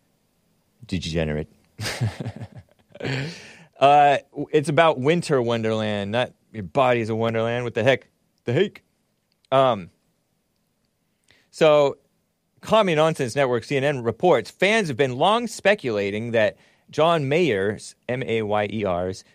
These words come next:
Grammy-winning, it won a Grammy, two thousand two single, which I can't even, I just know that line, "Your, your body's a wonderland." But that's all I know. And he has this whispery sort of voice,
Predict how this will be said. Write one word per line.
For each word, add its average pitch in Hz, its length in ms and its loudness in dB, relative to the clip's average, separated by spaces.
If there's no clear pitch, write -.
Grammy-winning, 127 920 0
it 226 100 4
won 190 160 -2
a 120 80 -2
Grammy, 269 480 -4
two 254 160 -4
thousand 180 460 2
two 185 180 -4
single, 123 580 -2
which - 220 -6
I 120 100 4
can't 156 200 -4
even, 110 260 -4
I 127 100 0
just 135 200 -2
know 135 180 0
that 110 240 0
line, 104 300 -4
"Your, 98 120 -4
your 95 120 -14
body's 165 420 -4
a 135 60 -8
wonderland." 160 580 -6
But 98 80 -10
that's 135 180 2
all 151 120 6
I 131 80 4
know. 120 240 0
And 113 100 -4
he 120 60 -2
has 120 120 0
this 107 200 -8
whispery 104 560 -2
sort 104 240 -4
of 92 120 -4
voice, 87 540 -6